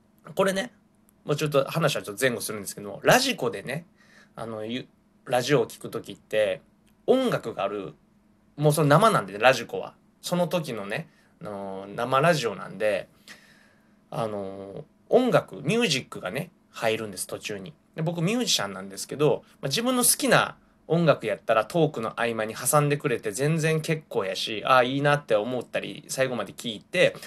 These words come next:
あ、こんな音楽があるんやとかって、まあ、発見とかあるんですけど、まあ、ことね、自分の好きじゃないジャンルとか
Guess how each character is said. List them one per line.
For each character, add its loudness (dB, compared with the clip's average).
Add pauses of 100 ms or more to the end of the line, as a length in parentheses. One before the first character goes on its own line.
(120)
あ、 0
こ -2
ん 0
な 6
音 2
楽 2
が 4
あ 4
る -4
ん -4
や -8
と -20
か -6
っ -10
て、 -12
ま -4
あ、 -6
発 0 (100)
見 2
と -4
か -4
あ 0
る -4
ん -6
で -12
す -14
け -10
ど、 -8 (680)
ま -8
あ、 -10
こ 0
と 0
ね、 -8 (420)
自 -2
分 0
の 0
好 -2
き -8
じ 0
ゃ 2
な 0
い -4
ジ 4
ャ 8
ン 2
ル -2
と -6
か -14